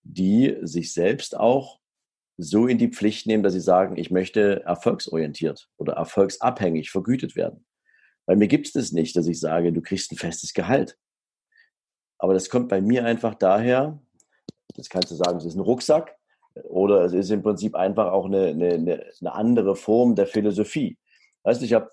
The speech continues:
viele, viele Jahre ja in der, in der Bank gearbeitet, habe ich ja vorhin erzählt. Und das Schlimmste für mich war, dass ich Mitarbeiter hatte, und ich hatte eine Menge davon, ja,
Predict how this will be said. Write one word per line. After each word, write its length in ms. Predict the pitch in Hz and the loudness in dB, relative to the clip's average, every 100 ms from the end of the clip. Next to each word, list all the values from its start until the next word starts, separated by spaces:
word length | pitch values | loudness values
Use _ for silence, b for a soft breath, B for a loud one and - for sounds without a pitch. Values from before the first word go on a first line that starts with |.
| - | -8
viele, 300 | 147 160 135 | -4 -2 -4
viele 240 | - 98 | -2 0
Jahre 340 | 95 104 110 107 | 2 2 4 2
ja 80 | 90 | 2
in 120 | 87 | 2
der, 180 | 87 82 | 2 2
in 80 | |
der 100 | 90 | -2
Bank 260 | 87 90 90 | -2 -4 -6
gearbeitet, 600 | - 80 80 76 71 - | -8 -6 -4 -6 -10 -12
habe 140 | 80 | -10
ich 80 | 82 | -10
ja 80 | 80 | -10
vorhin 240 | - 78 | -8 -8
erzählt. 360 | 76 - 69 - _ _ _ _ _ | -8 -12 -14 -14 _ _ _ _ _
Und 80 | 90 | -2
das 120 | 98 | -2
Schlimmste 540 | - - 156 208 - - | -2 0 2 2 -2 -2
für 160 | 104 | 2
mich 280 | 104 135 - | 4 2 0
war, 320 | 82 87 - _ _ _ _ | -2 -2 -6 _ _ _ _
dass 140 | 95 104 | -6 -4
ich 160 | 92 | 0
Mitarbeiter 760 | 107 143 147 - 107 101 101 92 | 4 4 2 0 2 2 2 -2
hatte, 340 | 113 95 85 | -2 -2 -4
und 180 | 80 82 | -6 -8
ich 140 | 82 | -6
hatte 180 | 95 90 | -6 -4
eine 140 | 87 | -4
Menge 340 | 87 107 147 120 | -2 0 2 2
davon, 380 | - - 73 - _ - | 0 -4 -14 -16 _ -6
ja, 280 | 87 107 | -6 -6